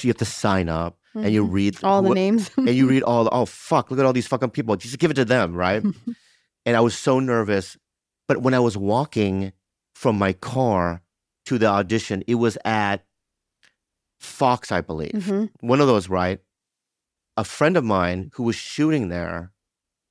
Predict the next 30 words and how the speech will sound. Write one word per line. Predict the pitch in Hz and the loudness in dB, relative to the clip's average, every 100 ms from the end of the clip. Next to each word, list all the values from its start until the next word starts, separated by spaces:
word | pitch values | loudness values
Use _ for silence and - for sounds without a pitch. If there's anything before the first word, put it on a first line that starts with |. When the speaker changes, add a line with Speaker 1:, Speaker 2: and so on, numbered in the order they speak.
| _ - | _ -4
Speaker 1:
was | 113 - | -4 -4
following | - - 104 113 104 90 | -8 0 2 4 2 -2
me | 85 87 | -4 -2
that | 92 | 0
I | |
didn't | 95 87 | 0 -2
know. | 85 80 - - _ _ _ _ _ _ _ _ - | -4 -6 -8 -16 _ _ _ _ _ _ _ _ -12
Okay? | 104 87 92 92 - - _ _ _ _ _ _ _ _ _ _ _ - | -6 -2 -2 -4 -12 -20 _ _ _ _ _ _ _ _ _ _ _ -2
And | 127 | 4
I | |
was | 127 127 | 4 6
like, | 120 - _ _ _ _ _ _ _ _ _ - | 4 2 _ _ _ _ _ _ _ _ _ -4
when | 117 127 | 2 4
I | |
was | 131 104 | 4 4
walking | 110 131 151 | 2 2 0
th-, | 135 - | -12 -6
from | 127 117 | -2 0
the | 104 | 0
fucking | - 113 107 98 | 0 -2 -2 -6
car | - 117 127 131 _ | 0 2 2 0 _
to | - | -4
the | 110 | 0
audition, | 104 98 110 - 90 87 - _ _ _ _ - | 2 2 -2 -2 -6 -6 -12 _ _ _ _ 0
I | |
was | 117 110 | 0 0
frantically | - - 131 127 123 131 113 | -8 -4 0 0 -2 -4 -2
reading | 92 87 101 98 92 | -2 0 0 0 -2
the | |
script | 87 - 92 87 - | -4 -8 -6 -6 -6